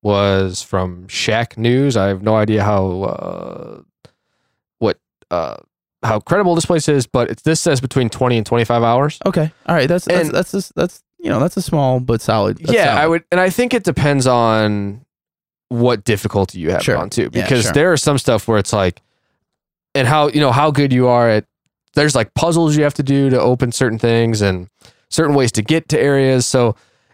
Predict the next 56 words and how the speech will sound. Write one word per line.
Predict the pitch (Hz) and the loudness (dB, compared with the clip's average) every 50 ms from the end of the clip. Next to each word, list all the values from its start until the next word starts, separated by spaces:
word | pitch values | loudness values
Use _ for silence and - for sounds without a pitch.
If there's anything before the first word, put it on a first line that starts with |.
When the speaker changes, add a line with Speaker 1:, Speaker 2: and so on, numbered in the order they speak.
| _ - | _ -6
Speaker 1:
and | 151 156 156 143 | -4 -4 -2 -2
the, | 160 165 - - | -2 -2 -2 -2
I | 165 190 | -2 -2
think | 196 170 123 135 143 | -2 -2 -2 -4 -2
the, | 170 160 151 - - - | 0 0 0 -2 -2 -2
the | 147 | 0
really, | 160 196 208 185 143 | 2 2 2 0 0
one | 120 - 131 165 165 | -2 0 0 0 0
of | 143 | 0
the | 123 | 0
cool | - 147 147 | 0 0 0
things | - 131 120 110 110 | 0 0 0 2 2
was, | 110 110 110 110 107 101 - - - - _ - | 2 2 2 2 0 -2 -4 -6 -10 -8 _ -2
is | 123 113 110 110 104 101 | 0 2 2 2 0 0
there's | - 113 113 - | 0 0 0 0
so | - - 139 135 | 0 0 0 2
many, | 131 131 - 135 | 0 0 0 2
like | 175 180 156 | 2 2 2
any | 147 120 104 | 0 0 2
other | 98 98 95 | 2 0 0
game, | 90 90 87 82 | 0 -2 -4 -4
I | 76 80 | -6 -6
guess, | 76 73 82 - | -6 -8 -8 -6
but | - - 117 104 - - | -4 -2 -2 -2 0 0
there's, | 120 117 107 | 0 0 0
like, | 120 110 104 - | 0 -2 -2 -2
you | 110 | -4
know, | 107 101 92 - | -4 -4 -4 -4
loot | 110 113 127 135 - - | -4 -2 -2 -2 -2 -2
crates | - 143 139 135 - - | -2 0 0 0 0 0
that | 139 127 | 0 0
are | 123 | 2
hidden | 120 127 120 120 | 2 2 2 2
around | 120 120 117 117 117 | 2 2 2 2 0
and | 113 113 | -2 -2
stuff, | - 120 117 110 - - | -2 -2 -2 0 -2 -4
and | 104 104 | -6 -6
you | 104 | -6
can | - _ | -8 _
customize | - - 127 - - 117 117 113 110 107 98 101 | -4 -2 -2 -2 -2 -2 -2 0 0 -2 -2 -2
your, | 104 104 104 101 95 101 - _ _ _ - - _ _ _ _ _ _ _ _ - | 0 0 0 0 0 -4 -8 _ _ _ -20 -20 _ _ _ _ _ _ _ _ -6
the | - | -4
poncho | - - 143 131 139 131 - 127 120 | -2 0 0 0 0 0 0 0 2
you're | 120 113 110 104 | 2 2 2 2
wearing, | 107 107 104 101 98 98 | 2 2 2 2 2 0
you | 101 107 110 | 0 -2 -2
can | |
customize | - 131 127 - - 120 117 110 107 | -2 -4 -4 -2 -2 -2 0 0 0
your | 110 113 | 0 0
lightsaber, | 110 120 120 120 107 - - 110 104 98 95 92 95 92 92 | 0 0 0 0 -2 -2 -2 0 0 0 0 0 -2 -2 -2
you | 98 101 | -4 -4
customize | - 123 113 - - 110 110 107 104 - | -2 -2 -2 -2 -2 -4 -2 -2 -2 -2
the | 110 | -4
ship | 107 - - - 135 123 - | -4 -2 0 0 -2 0 -2
you're | 117 107 101 98 92 | -2 0 0 2 2
on. | 92 92 90 87 90 87 90 - - - | 0 0 -2 -4 -8 -12 -14 -16 -18 -20